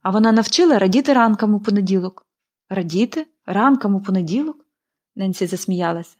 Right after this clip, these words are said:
Я знаю, це звучить дивно, мем, але я зараз усе поясню.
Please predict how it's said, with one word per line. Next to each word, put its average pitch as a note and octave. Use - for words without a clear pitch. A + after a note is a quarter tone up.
Я D#4
знаю, G#3
це D4+
звучить A3+
дивно, F#3
мем, E3+
але F3
я F3+
зараз C4
усе -
поясню. G#3